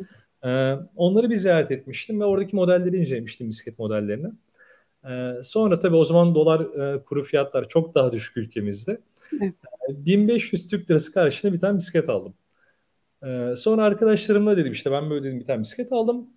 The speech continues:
Speaker 1: Hepsi bende dalga geçti, güldüler. "Ya," dedi, "sen kafayı yemedin, bisiklete de bin beş yüz lira para mı verilir? Üç defa bineceksin işte, her binişin beş yüz liraya gidecek." falan diye bir alay konusu oldu. Fakat sonra işte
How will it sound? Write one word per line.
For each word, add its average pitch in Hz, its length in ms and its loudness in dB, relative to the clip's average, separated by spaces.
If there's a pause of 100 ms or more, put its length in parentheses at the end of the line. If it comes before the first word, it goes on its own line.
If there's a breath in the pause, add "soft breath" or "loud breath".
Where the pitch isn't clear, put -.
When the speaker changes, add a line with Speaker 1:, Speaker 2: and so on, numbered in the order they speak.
Speaker 1:
Hepsi 220 280 2
bende 220 180 6
dalga 208 200 6
geçti, 131 280 -2
güldüler. 131 380 0 (280)
"Ya," 147 220 0
dedi, 156 100 -6
"sen 156 220 0
kafayı 151 280 0
yemedin, 143 260 0
bisiklete 143 320 -6
de 139 80 -8
bin 139 160 -6
beş 151 160 -6
yüz 143 120 -4
lira 147 140 0
para 147 200 2
mı 196 80 -2
verilir? 135 260 -2 (100)
Üç 170 220 -4
defa 165 240 2
bineceksin 156 480 -2
işte, 139 240 -2
her 156 200 4
binişin 156 320 0
beş 151 200 -2
yüz 143 160 -6
liraya 160 160 2
gidecek." 120 420 0 (840)
falan 180 320 4
diye 185 140 4
bir 185 100 6
alay 180 340 4
konusu 139 420 -4
oldu. 151 240 -2
Fakat 196 340 -2
sonra 190 260 0
işte 185 420 0